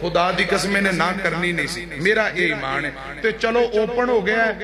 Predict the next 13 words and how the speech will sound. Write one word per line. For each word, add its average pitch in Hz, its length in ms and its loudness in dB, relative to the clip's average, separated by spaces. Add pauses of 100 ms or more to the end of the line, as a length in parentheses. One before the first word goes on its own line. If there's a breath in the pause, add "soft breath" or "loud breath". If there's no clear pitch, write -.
(160)
سارے 220 240 0
مجمع 220 380 -2
اندر، 220 200 -2
ہن 208 180 -2
سارے 208 400 -2
بھائی 214 240 -4
دعاواں 202 440 -4
دیندے 208 300 -4
اس 214 160 0
جوڑی 220 200 0
نوں۔ 233 300 -2 (840)
اللہ 214 300 2 (100)
کرے، 240 260 2